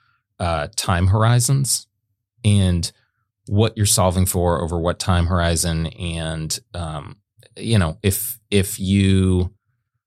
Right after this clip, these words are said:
like, we just, we just witnessed over the holiday stretch, the experience of Southwest with, um, uh, with their, the,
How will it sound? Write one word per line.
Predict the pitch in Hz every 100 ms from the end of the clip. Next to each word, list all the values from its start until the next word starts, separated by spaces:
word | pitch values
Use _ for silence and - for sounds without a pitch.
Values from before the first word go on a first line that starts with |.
| _ _ _ _ _ _ _
like, | - 135
we | 135
just, | 127 135 - - 175
we | 131
just | 120 135 -
witnessed | 127 113 104 117
over | 104
the | 101
holiday | 95 98 98 92
stretch, | - 110 90 - -
the | 104 92 90 90 -
experience | 98 - - 98 87 98
of | 90
Southwest | - 82 92 101 185 - - -
with, | 90 87 82 80 - - - _ -
um, | 78 76 - 76 - _ _ - - _ -
uh, | 82 78 57 - - _ _
with | - 82 80 76
their, | 85 80 76 -
the, | - 95 82